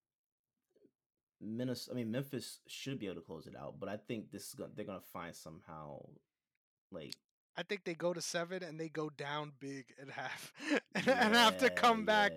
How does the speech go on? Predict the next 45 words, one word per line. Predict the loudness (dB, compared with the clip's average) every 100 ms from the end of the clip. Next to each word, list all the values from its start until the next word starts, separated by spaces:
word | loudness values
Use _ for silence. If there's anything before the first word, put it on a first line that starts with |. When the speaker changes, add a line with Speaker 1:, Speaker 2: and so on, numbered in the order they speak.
| -4
Speaker 1:
yeah. | -4 -4 -4 -8 -10 -8 -10 -8
<laughs> | -10 -10 -4
Speaker 2:
Which | -2 2
I | 4
don't | 4
understand, | 4 0 0 0 2 0
bro. | 0 0
I, | 2 2 0
I, | -4
Speaker 1:
Yeah. | -8 -8 -6 -8 -2
Speaker 2:
I | -2
get | 0 2 2
it. | 2
I | -4 -4
get | -2 -2
why | -2
this, | -2 -6 -8 -10 -12 _ -14
this | -12 -12
is | -10 -10
not | -2 -2 -2
a | -6
easy | -10 -10
matchup | -6 -4 -4 -6
for | -8
anybody. | -12 -14 -10 -8 -8 -10 -20 _ _ -18
Like, | -16 -12
let | -10
me |
make | -8 -8 -6
that | -6
Speaker 1:
Yeah, | -6
Speaker 2:
clear. | -8 -8 -10
Speaker 1:
yeah, | -10 -12 -18 -16
yeah. | -10
Speaker 2:
This | -6
isn't | -4 -4 -6
an | -6
easy | -8 -8
matchup | -6 -6 -6 -8
for | -10
anyone | -10 -10 -10 -10 -12
in | -12
the | -14
top, | -10 -8 -10 _ _
uh, | -8 -8 -8